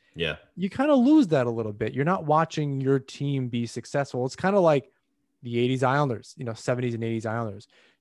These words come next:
Speaker 2: You kind of watch the core of this team grow together.
Speaker 1: Yeah.
Speaker 2: You got attached to these players. You know, you
Speaker 1: Right.
Speaker 2: had, you had your jersey for years and years. I, I think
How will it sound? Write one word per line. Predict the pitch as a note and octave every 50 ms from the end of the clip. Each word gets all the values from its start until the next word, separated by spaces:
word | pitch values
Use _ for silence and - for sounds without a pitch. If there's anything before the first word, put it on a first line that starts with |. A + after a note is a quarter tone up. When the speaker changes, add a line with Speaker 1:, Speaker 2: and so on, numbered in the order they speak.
| _ -
Speaker 2:
You | D3+ E3
kind | - - C4 D#4
of | E4 G#3 D3+ B2+
watch | A#2+ B2 C#3+ E3+ E3+ - - - -
the | C#3+ C#3+ C3+
core | - - - - - D#3 D#3 D#3+ D#3+ D3+
of | C#3 C3+ C3
this | C3 B2+ - -
team | - - - D3 D3+ D3+ C#3 B2+ A#2+ A2+ G#2 - _ _ _ _ _ _ _ _ _
grow | - - A#2 A2+ B2 C3 D3 D3 C3+ C3
together. | A#2+ A#2 G#2+ A2 A2 G2+ F#2+ G#2 - - _ _ _ _
Speaker 1:
Yeah. | F2+ - - - -
Speaker 2:
You | C#3 E3 F3+ F#3
got | F3 E3+ E3 D3+
attached | C3 - - - D3 D3+ D#3 D#3 - -
to | - C#3
these | A#2+ A#2 A2 -
players. | _ _ A#2+ A2+ A2 G#2+ G#2+ G#2 G#2 A2 - -
You | C3 B2+
know, | A#2+
you | A#2 A#2 B2+ A#2+
Speaker 1:
Right. | G#2 G#2+
Speaker 2:
had, | D3+ D3 C#3+ B2+ - _ _ _ _ _ _ _ -
you | C#3+ D#3 D3+
had | D#3 D#3+ D#3+ D#3
your | D3 D3+ D3 C#3+ C#3+ - _ _ _
jersey | - D3 D3+ D#3+ E3 C#3+ C#3 B2+
for | A#2+ - B2+
years | B2 B2+ C3+ D3 D3+ D3 C3+
and | C3+ B2+ C3
years. | C3+ C3+ B2+ A#2+ A2 G2+ - - _ _ _ _ _ _ _ _ _ _ _ _ _ _ _ _
I, | - - - -
I | E3+
think | D#3+ - G3 G#3 G3